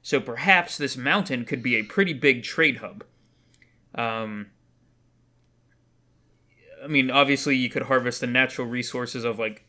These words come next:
the mountain and the forest and shit, as well as all the gold from Orenburg. Uh, but, you know, perhaps people could come here from other nations,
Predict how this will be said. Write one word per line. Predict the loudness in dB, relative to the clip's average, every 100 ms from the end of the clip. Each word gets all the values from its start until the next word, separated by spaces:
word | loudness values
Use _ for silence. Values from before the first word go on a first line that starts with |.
| _
the | -6
mountain | -2 -2 0 -2 0 -4
and | -6
the | -8 -10
forest | -6 -2 0 -2 -4
and | -14
shit, | -10 -10 -10 _ _ _ _
as | 0 0 0
well |
as | -2
all | -2
the | -4
gold | 0 2 0
from | -2 -8
Orenburg. | -4 -2 -4 -8 -12 -16 _ _ _ -10
Uh, | -6 -4 -4 -6 -12 0
but, | 2 2
you | 0
know, | -2
perhaps | -4 0 4 4 0 -16 -6
people | -2 0 -2
could | -2 -4 -4
come | -4 -4 0
here | 0 0
from | 0 -4 -2
other | -2 0 0
nations, | -2 -4 -6 -14 -16 -18